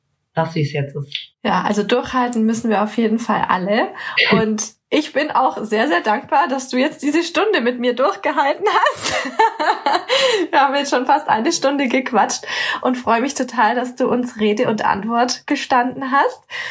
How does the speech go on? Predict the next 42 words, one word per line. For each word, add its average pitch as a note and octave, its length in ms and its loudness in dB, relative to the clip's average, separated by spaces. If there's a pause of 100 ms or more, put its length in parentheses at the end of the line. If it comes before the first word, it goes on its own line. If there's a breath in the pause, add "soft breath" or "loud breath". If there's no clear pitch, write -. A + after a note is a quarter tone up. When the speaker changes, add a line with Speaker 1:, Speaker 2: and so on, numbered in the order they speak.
(280 loud breath)
Speaker 2:
Ähm, A3 400 2 (340)
die A3+ 80 2
nächste D#4+ 300 0
Folge B3 640 0
kommt C4 260 -2
schon C4+ 120 2
ganz, G#3 220 0
ganz A3 260 0
bald - 460 0 (320 loud breath)
und A3+ 100 2
ich A3+ 120 -4
bin A#3 100 -2
schon A#3+ 120 0
ganz G#3 160 0
gespannt, G#3+ 360 -2
was G#3+ 160 2
wir F#3+ 80 0
da F#3 160 0
für - 200 -4
einen F#3 440 -2
spannenden G#3 640 0
Gast B3 320 -2
haben F3+ 280 0
werden. G3 360 2 (240 loud breath)
Du A3 60 -6
kannst B3+ 360 0
auch G#3+ 160 0 (120)
gerne, B3 360 2
wenn C4 140 2
du C4 60 0
möchtest, B3 600 0
mal G#3 160 2
noch A3 140 0
einen G#3 300 0
Tipp A4+ 200 0
abgeben, G#3+ 480 2
mit G#3+ 260 0
wem B3 300 2
wir B3+ 220 2
denn A#3 200 0
in A#3+ 140 0
Zukunft B3+ 560 -2